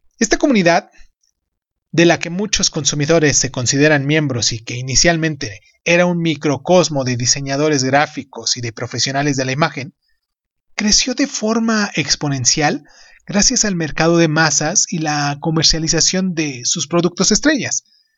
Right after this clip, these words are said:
que es el iPhone, el iPad, eh, eh, en las computadoras, los ordenadores. Pongamos otro ejemplo. Facebook, Twitter y todas las redes sociales utilizan también esta estrategia y apuestan por el sentimiento de pertenencia que,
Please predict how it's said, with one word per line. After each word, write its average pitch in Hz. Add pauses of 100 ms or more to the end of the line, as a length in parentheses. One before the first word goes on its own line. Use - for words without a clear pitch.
(260)
que 147
es 139
el 143
iPhone, 175
el 135
iPad, 151
eh, 107
eh, 120
en 113
las 113 (340)
computadoras, 156
los 147
ordenadores. 135 (1040)
Pongamos 269
otro 277
ejemplo. - (320)
Facebook, 208
Twitter 180 (420)
y 220
todas 269
las 262
redes 233
sociales 208
utilizan 202
también 190
esta 208
estrategia 160
y 170
apuestan 185
por 165
el 131
sentimiento 165
de 147
pertenencia 151
que, 113